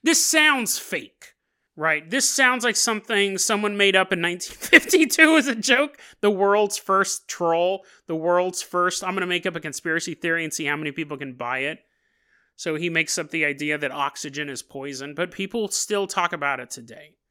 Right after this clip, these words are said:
But what is so weird about this whole combination of things is I,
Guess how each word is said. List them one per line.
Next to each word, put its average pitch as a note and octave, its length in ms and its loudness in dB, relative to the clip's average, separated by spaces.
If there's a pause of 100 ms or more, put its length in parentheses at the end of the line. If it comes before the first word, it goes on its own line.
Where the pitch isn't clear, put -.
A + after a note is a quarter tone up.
(440)
But C4+ 160 -4
what F4+ 240 2
is A4 200 4
so E4+ 640 0
weird D4+ 380 0
about C#3 380 -4
this B2 160 -8
whole C#4+ 1400 2
combination A#3 680 0
of A2+ 80 -18
things - 460 -20 (720)
is G3+ 260 2 (420)
I, C#4 520 2